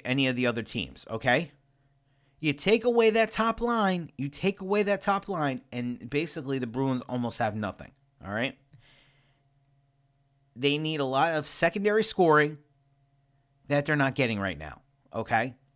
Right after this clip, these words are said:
They're not getting it. All right? Where's Krejci? I mean, Krejci, where's Krejci? You know, where is DeBrusk? You know, where is, you know,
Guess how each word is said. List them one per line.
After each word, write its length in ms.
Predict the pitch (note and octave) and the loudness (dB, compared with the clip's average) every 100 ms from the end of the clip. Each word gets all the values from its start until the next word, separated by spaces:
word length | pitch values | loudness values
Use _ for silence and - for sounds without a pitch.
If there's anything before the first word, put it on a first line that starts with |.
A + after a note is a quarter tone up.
| _ | _
They're 200 | A2+ A2+ | -4 -2
not 440 | A2+ A#2+ C#3 E3+ D3 | 2 2 2 0 0
getting 300 | E3 C3+ F#2 | -2 -2 -4
it. 140 | - _ _ _ - | -12 _ _ _ -14
All 80 | G#2+ | -8
right? 240 | A2 D3 | -4 -4
Where's 340 | A#2+ B2 F3+ - | -4 -2 -2 -4
Krejci? 480 | - F#3+ D#3+ D2 B2+ | -4 -4 -4 -4 -2
I 60 | |
mean, 180 | B2+ A#2+ | -2 -2
Krejci, 720 | - D3 D3+ C#3 A2 F2+ - | 2 2 0 -6 -6 -10 -16
where's 280 | A#2+ B2+ D3 | -8 -6 -6
Krejci? 520 | - E3 D3+ G2 D2 _ _ _ _ | -4 -4 -4 -8 -10 _ _ _ _
You 80 | C3 | -6
know, 100 | A#2+ | -4
where 260 | A2+ D#3 F#3 | 0 2 2
is 200 | G3 D3+ | 0 -2
DeBrusk? 500 | A2 F#2+ D2 - - - _ _ _ _ _ _ _ _ | -4 -4 -6 -8 -12 -14 _ _ _ _ _ _ _ _
You 80 | B2 | -6
know, 160 | A#2+ A2+ | -2 -2
where 300 | A#2 E3+ G3 | 0 0 2
is, 640 | F#3 F3+ D#3+ - - - | 2 2 0 0 -2 -4
you 160 | - C#3 | -2 0
know, 460 | B2+ A#2 A2+ G#2+ | 2 2 -2 -6